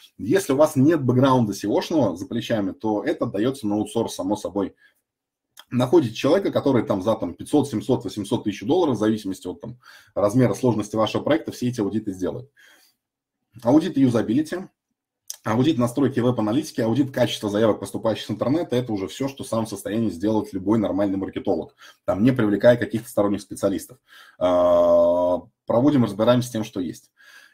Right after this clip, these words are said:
И дальше мы с вами начинаем все это дело сводить в единое. А, значит, с-, что у нас есть, напоминаю? У нас есть, э, данные о компании, бриф. То есть маркетолог пришел, собрал все данные, проанализировал.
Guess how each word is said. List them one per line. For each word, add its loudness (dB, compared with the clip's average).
И 0
дальше 2
мы -2
с -10
вами 4
начинаем 0
все -2
это -4
дело 0
сводить -4
в -10
единое. 0
А, 4
значит, -2
с-, -18
что 2
у 4
нас 0
есть, 0
напоминаю? -4
У -2
нас 2
есть, -2
э, -4
данные 2
о -6
компании, -2
бриф. -8
То -8
есть -10
маркетолог 2
пришел, 0
собрал 0
все -6
данные, 2
проанализировал. -4